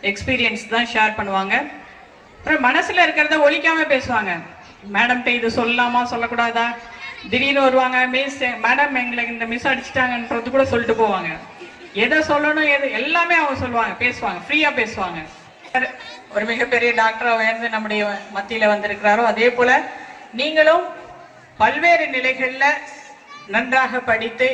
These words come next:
அனைத்து மாணவர்களும் ஒரு சிறப்பான நிலையை, இந்த சமுதாயத்திற்கு ஒரு சிறப்பான பங்களிப்பை கொடுக்க வேண்டும். ஒரே ஒரு சின்ன அட்வைஸ் தான். நான் இங்க வந்து நிறைய கல்ச்சரல்ஸ்லாம் இருக்கு, நான் நிறைய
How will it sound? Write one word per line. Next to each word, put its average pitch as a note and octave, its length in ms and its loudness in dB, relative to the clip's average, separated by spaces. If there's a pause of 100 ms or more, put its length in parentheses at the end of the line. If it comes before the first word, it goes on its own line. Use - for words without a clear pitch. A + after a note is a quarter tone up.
(240)
அனைத்து C#4 260 -2
மாணவர்களும் G#3 500 -2 (880)
ஒரு B3 180 4
சிறப்பான D4 560 4
நிலையை, B3 440 2 (400)
இந்த A#3 220 -2
சமுதாயத்திற்கு B3 760 2
ஒரு A3+ 100 2
சிறப்பான C4 560 0
பங்களிப்பை A#3 480 -2
கொடுக்க G#3+ 300 -2
வேண்டும். G#3+ 400 0 (600)
ஒரே C4 220 6
ஒரு D#4 160 4
சின்ன D#4 260 0
அட்வைஸ் C#4 380 -2
தான். C4+ 160 0
நான் A#3+ 220 -2
இங்க B3+ 140 -4
வந்து B3+ 180 0
நிறைய C4+ 260 4 (100)
கல்ச்சரல்ஸ்லாம் C#4 800 0
இருக்கு, C4+ 260 -2 (260)
நான் A3 220 0
நிறைய A#3 200 2